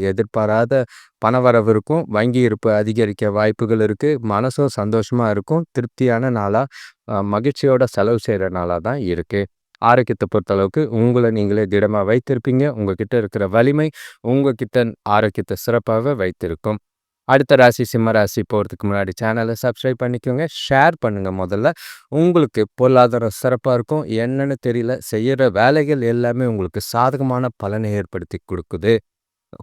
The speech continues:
குடும்பத்துல அமைதி நிலவக்கூடிய விஷயம், பசங்க சுறுசுறுப்பா இருப்பாங்க, சந்தோஷமான தருணங்கள் நிறைய இருக்கு.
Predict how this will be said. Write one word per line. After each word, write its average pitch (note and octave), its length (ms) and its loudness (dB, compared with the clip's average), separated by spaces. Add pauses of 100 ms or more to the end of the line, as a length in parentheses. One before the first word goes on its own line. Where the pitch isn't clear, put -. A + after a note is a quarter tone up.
குடும்பத்துல D3 480 2 (140)
அமைதி C3 380 2
நிலவக்கூடிய A2 720 -2
விஷயம், B2+ 420 -2 (320)
பசங்க C#3+ 300 2
சுறுசுறுப்பா C3+ 600 0
இருப்பாங்க, G#2+ 360 -2 (140)
சந்தோஷமான C3 640 -2 (100)
தருணங்கள் G#2 560 -4
நிறைய G2 340 -4
இருக்கு. F#2 320 -4